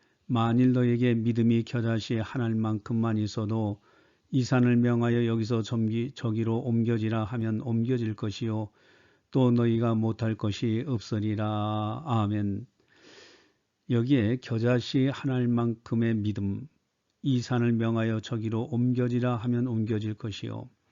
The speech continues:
이걸 문자적으로 해석한다면은 "이 산을 들어서 저-, 저기로 옮겨지라" 했는데 옮겨지지 않는다면 겨자씨만한 믿음도 없다는 뜻인가?라고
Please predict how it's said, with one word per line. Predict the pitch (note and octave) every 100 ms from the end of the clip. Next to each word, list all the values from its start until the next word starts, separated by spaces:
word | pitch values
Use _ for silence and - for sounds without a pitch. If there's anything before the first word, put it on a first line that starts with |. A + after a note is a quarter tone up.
| _ _ _ - _ _ -
이걸 | B2 C3+
문자적으로 | C3+ B2+ B2 B2+ A#2 A#2 A#2 A#2 A2+ A2+ C#3 F#3+ -
해석한다면은 | B2+ A2+ - A2 G#2+ G#2 G#2+ A#2+ A2 G#2+ - _ _ _ _ _ _ _ _ _ _ _ _ -
"이 | C#3 B2+
산을 | B2 C3 B2+ B2
들어서 | A#2 A#2+ A#2+ G#2+ B2 A#2+ A#2+ - _
저-, | - A#2+ A#2+ A2+
저기로 | - A#2 A2+ A2+ A#2
옮겨지라" | A#2 A2+ A2 G#2+ G#2+ A2 A2
했는데 | A2 B2+ A2 A2 G#2+ A2
옮겨지지 | A#2+ A#2+ B2+ C3+ B2 B2
않는다면 | B2 A2+ A2 G#2 G#2+ A2 G#2 C3+
겨자씨만한 | - B2 A#2+ B2+ A#2 D3+ B2+ B2 B2 A#2
믿음도 | A#2 A#2 A#2 A#2+
없다는 | G#2+ - A#2 A2
뜻인가?라고 | G#2+ G#2+ A2+ G#2 A2 A2 A2+ B2+ C#3 B2 A#2 C3 C3+